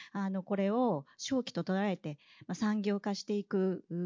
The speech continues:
ー、というようなところが、まあ、これから求められるわけですが、まあ、そこに向かってやっぱり必要なのって国際的なルールセッティング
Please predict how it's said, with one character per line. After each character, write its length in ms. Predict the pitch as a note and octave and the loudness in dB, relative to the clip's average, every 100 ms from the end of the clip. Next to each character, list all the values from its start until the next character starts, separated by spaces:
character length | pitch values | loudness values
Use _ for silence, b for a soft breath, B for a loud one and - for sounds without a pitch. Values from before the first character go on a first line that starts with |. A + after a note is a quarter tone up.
| F3 | -2
ー、 40 | |
と 120 | F#3+ | 0
い 100 | G3 | 2
う 40 | G3+ | 2
よ 100 | G3+ | 2
う 20 | |
な 100 | F3+ | 0
と 100 | F3+ | 0
こ 120 | B3+ | 2
ろ 100 | D#4+ | 4
が、 200 | D#4+ B3 | 6 4
ま 100 | F#3 | 4
あ、 20 | |
こ 120 | D#3+ | 0
れ 80 | F#3+ | 0
か 120 | F#3 | 0
ら 80 | F#3 | 0
求 220 | F3+ F3 | 0 0
め 120 | G3 F#3+ | 0 2
ら 100 | F#3 | 0
れ 100 | F3+ | 0
る 80 | |
わ 120 | E3 E3+ | 0 0
け 100 | D#3 | -4
で 120 | D#3 | -4
す 120 | F3 | -4
が、 140 | E3 D#3 | -4 -2
ま 80 | |
あ、 20 | E3 | -4
そ 160 | B3 | -6
こ 120 | B3 | -6
に 100 | F#4+ | -6
向 100 | F#4 | -6
か 120 | E4+ F4 | -6 -8
っ 40 | |
て 120 | - | -4
や 60 | E4 | -4
っ 20 | |
ぱ 80 | E4 | -2
り 80 | A3+ | -4
必 180 | - B3 | -4 -2
要 80 | |
な 80 | A#3 | -2
の 80 | G#3 | -4
っ 20 | |
て 80 | - | -6
国 180 | - F#3 | -6 -6
際 200 | - B3+ | -4 -4
的 200 | B3+ B3 | -2 -2
な 100 | A#3 | 0
ル 160 | G3 A#3 | 2 2
ー 40 | |
ル 80 | A#3+ | 0
セ 140 | A#3+ | -2
ッ 40 | B3 | -4
テ 160 | - | 0
ィ 60 | E3+ | -2
ン 60 | |
グ 260 | D3+ D3+ C#3+ | 0 -2 -4